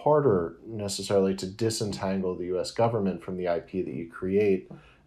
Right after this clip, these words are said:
you know, maybe one or two years down the line when you want to sell yourself to a, a,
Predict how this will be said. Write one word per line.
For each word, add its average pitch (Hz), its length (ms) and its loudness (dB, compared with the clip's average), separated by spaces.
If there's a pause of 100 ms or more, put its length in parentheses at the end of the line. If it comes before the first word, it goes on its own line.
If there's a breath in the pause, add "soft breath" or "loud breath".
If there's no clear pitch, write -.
you 110 100 -2
know, 95 80 2
maybe 92 260 -2
one 92 280 -4
or - 40 -6
two 98 160 -6
years 90 200 -4
down 85 180 -2
the 85 80 -4
line 110 420 2
when 92 140 -2
you 90 100 -6
want 85 240 -8
to 87 540 -2
sell 95 240 -2
yourself 85 440 -2
to 87 220 -2
a, 76 260 -2
a, - 720 -10